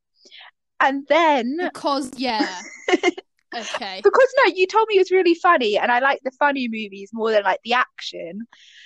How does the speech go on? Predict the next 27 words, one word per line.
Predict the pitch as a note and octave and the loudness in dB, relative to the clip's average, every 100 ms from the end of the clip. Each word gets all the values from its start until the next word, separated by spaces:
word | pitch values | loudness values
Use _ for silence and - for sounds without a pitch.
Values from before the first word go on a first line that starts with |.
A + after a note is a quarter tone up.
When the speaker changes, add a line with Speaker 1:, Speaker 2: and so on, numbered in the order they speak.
| _ | _
Speaker 1:
And | C#4 C#4 | -2 2
then | D#4 E4+ F4 | 2 4 4
we | E4+ | 6
either | D4+ D4+ D#4 C4+ | 6 2 0 2
watched, | C4+ - - - _ B3+ | 4 2 -4 -16 _ -6
I | |
don't | C4 D#4+ - | -2 -2 -2
remember, | D4 C#4+ - | -6 -8 -6
I | D4 | -6
think | - F#4 - B3 C4+ | 0 0 0 -4 0
then | C4 C#4+ | 2 2
we | C#4 B3+ | -2 2
watched | B3+ - - - | 4 2 -2 -12
the | B3 | -10
first | - A#3 B3 - - | 0 2 2 -2 -10
Avenger | A#3+ G#3+ A#3 B3 A3+ F3+ F3 | -4 0 0 -2 -4 -6 -6
movie. | F3+ E3+ F#3 D#3+ D#3 F#3+ D4 - _ _ _ F#4+ | -14 -16 -16 -14 -10 -10 -12 -16 _ _ _ -20
Speaker 2:
What? | F#4+ G4 A#4 C5+ C#5 C5+ - - - | -12 -4 2 2 2 -4 -12 -10 -2
Speaker 1:
No, | C#4+ - _ | -2 -2 _
yeah. | A#3 C4+ G3 A3+ D4 _ _ - | 0 2 4 2 -2 _ _ -2
And | C4 | 2
then | C4 C#4+ | 4 4
Speaker 2:
That's | E4 | 4
Speaker 1:
we | E4 | 4
Speaker 2:
not | D#4 G#3+ - | 4 2 0
Speaker 1:
wa-, | - | -10
Speaker 2:
correct. | G#4+ A#4+ C5+ C#5+ A4+ | -6 -6 -6 -6 -8